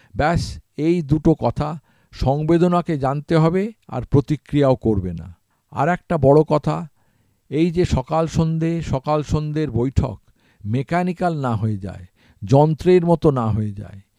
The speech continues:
এই সজাগতা থাকা চাই। সংবেদনা কেন জানছি? সংবেদনাকে জেনেছি তো অনিত্যবোধ জেগেছে কি জাগেনি? অনিত্যবোধের সঙ্গে সমতা জেগেছে কি জাগেনি?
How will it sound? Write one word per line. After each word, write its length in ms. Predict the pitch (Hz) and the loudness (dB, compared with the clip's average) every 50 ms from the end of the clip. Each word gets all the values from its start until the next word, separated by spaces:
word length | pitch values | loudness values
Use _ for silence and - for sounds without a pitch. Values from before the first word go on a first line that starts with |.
| _ _ _ _ _ | _ _ _ _ _
এই 240 | 113 131 151 160 165 | -4 0 0 0 0
সজাগতা 640 | - - 131 131 135 151 151 151 156 147 - 160 151 | 2 2 2 4 4 4 4 4 4 2 2 0 -2
থাকা 280 | - 143 139 - 147 | -2 -4 -4 -4 -6
চাই। 400 | 135 - 139 131 139 151 156 160 147 _ _ _ _ _ _ _ _ _ _ - | -4 -4 -4 -4 -4 -4 -6 -10 -12 _ _ _ _ _ _ _ _ _ _ -6
সংবেদনা 760 | - - - 139 147 160 165 165 175 175 160 175 175 175 175 170 | -2 0 2 2 2 0 2 2 2 2 4 2 2 0 -2 -4
কেন 280 | - 156 147 156 156 | -4 -4 -4 -2 -2
জানছি? 640 | 143 127 120 131 143 131 - - 107 95 90 90 92 _ _ _ _ _ _ _ _ - - | 0 -2 -2 -2 -4 -6 -6 -8 -10 -10 -12 -12 -16 _ _ _ _ _ _ _ _ -14 -10
সংবেদনাকে 880 | - - 123 123 135 147 147 151 160 156 165 170 170 170 165 - 170 143 | -4 -2 0 0 0 0 0 0 2 2 2 2 2 0 -2 -2 -4 -4
জেনেছি 600 | 127 139 143 156 156 - - - 175 175 208 202 _ _ _ - | -2 -2 -2 -2 -4 -4 -4 -4 -4 -4 -6 -8 _ _ _ 0
তো 140 | 139 127 | 2 4
অনিত্যবোধ 760 | 123 127 143 151 156 - _ - - 156 139 147 151 147 120 110 | 4 4 4 2 0 -2 _ 0 2 2 6 6 4 4 4 2
জেগেছে 640 | 127 143 131 147 147 - - 175 180 185 220 208 | -2 -2 -2 -4 -4 -2 -2 -2 -2 -4 -6 -8
কি 180 | 165 - 139 123 | -10 -8 -6 -4
জাগেনি? 540 | 110 113 104 107 110 110 104 98 101 101 98 _ _ _ _ _ _ _ _ _ _ _ _ _ _ | -2 -4 -4 -4 -6 -6 -8 -8 -10 -12 -14 _ _ _ _ _ _ _ _ _ _ _ _ _ _
অনিত্যবোধের 840 | - 123 147 170 175 - _ - - 185 170 156 165 165 160 175 165 | -2 0 0 0 0 -2 _ 2 4 4 6 6 4 4 4 2 0
সঙ্গে 500 | 139 - - 156 160 160 160 165 170 165 | 0 -2 -2 -2 -2 -2 -2 -2 -2 -2
সমতা 500 | 139 - - 135 143 151 151 143 165 151 | -2 -2 -2 0 0 0 0 0 -2 -2
জেগেছে 600 | 143 131 139 139 156 147 - - 180 180 190 196 | -2 -2 -2 -4 -4 -4 -4 -4 -4 -4 -4 -6
কি 180 | - - 156 135 | -8 -8 -8 -6
জাগেনি? 540 | 117 120 107 107 104 104 101 98 101 104 | -4 -4 -4 -4 -6 -6 -8 -8 -10 -12